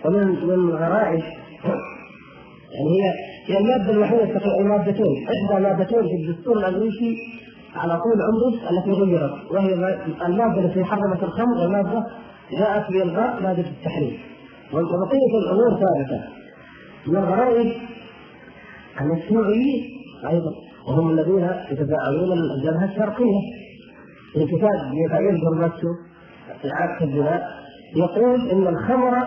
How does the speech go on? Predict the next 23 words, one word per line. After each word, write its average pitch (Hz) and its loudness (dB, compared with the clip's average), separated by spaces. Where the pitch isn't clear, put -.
ما 147 -2
معنى 165 0
كلام؟ 165 -2
إن 185 0
الخمر 247 0
تفسد 285 -2
في 214 -2
شبابنا، 214 -2
ونريد 151 2
أن 214 2
نقضي 247 0
على 214 0
مشكلة 220 0
الخمور 202 2
والإدمان، 190 2
وقد 190 0
بذلنا 233 2
جهودا 208 2
في 175 0
ذلك، 165 -2
وقد 208 0
اقترح 254 -2
البعض 214 2